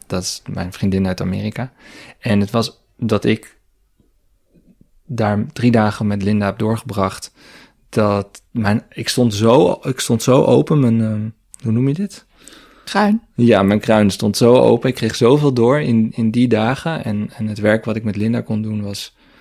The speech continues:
Speaker 1: was ook met, met seksualiteit en heling. Ehm, en mijn kruin stond zo open dat ik letterlijk doorkreeg: "Daan, dit is wat je mag gaan doen,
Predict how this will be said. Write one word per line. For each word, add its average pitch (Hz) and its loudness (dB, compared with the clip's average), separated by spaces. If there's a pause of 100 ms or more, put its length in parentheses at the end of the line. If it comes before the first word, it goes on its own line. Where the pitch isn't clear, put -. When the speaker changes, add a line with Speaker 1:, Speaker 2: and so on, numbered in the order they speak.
(360)
Speaker 1:
was - -8
ook - -2
met, - -4
met 104 -6
seksualiteit 110 -4
en 104 -4
heling. 123 -6 (640)
Ehm, 101 -8 (460)
en - -4
mijn 117 2
kruin 127 4
stond 135 0
zo 131 4
open 123 4
dat 113 2
ik 107 -2
letterlijk 113 2
doorkreeg: 110 2
"Daan, 110 4
dit 113 4
is 113 -4
wat 110 0
je 113 -4
mag 107 -2
gaan 107 -2
doen, 98 0